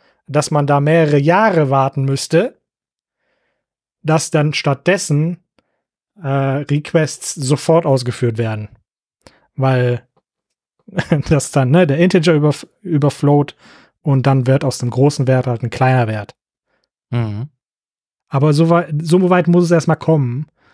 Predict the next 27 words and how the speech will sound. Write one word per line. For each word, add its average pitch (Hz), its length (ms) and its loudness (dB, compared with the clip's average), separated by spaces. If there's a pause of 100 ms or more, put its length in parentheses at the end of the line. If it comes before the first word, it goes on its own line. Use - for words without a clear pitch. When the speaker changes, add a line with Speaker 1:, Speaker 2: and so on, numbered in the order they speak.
(240)
Speaker 1:
Und 147 120 -2
selbst 143 280 0
dann 165 160 2
ist 156 80 2
es 143 80 0
halt 139 120 0
keine 135 220 -2
Sicherheitslücke, 120 960 -2 (440)
weil 131 120 -2
das 135 160 -2
Einzige, 160 400 2
was 151 180 0
daraus 143 360 0
resultieren 143 640 0
könnte, 160 280 0
ist, 143 200 0
dass 135 120 -2
du 135 120 0
halt 131 300 -2 (440)
mehr 135 580 2
Requests 160 540 -2
machst, 147 380 -2
als 135 160 -4
du - 80 -10
eigentlich 143 300 -2
geplant 139 460 -2
hattest. - 440 -12